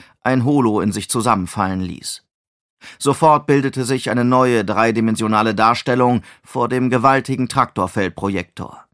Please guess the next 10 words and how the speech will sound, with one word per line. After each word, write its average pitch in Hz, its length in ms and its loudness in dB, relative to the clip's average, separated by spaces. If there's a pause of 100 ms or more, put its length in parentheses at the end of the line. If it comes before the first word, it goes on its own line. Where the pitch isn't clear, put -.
(840)
Er 139 160 2
war 156 100 4
ein 143 160 0
Prototyp 147 720 -4
und 123 180 -2
daher 123 340 4
noch 117 220 -2
ein 110 180 0
ungeschlachtes 113 840 -2
Modell. 104 440 -4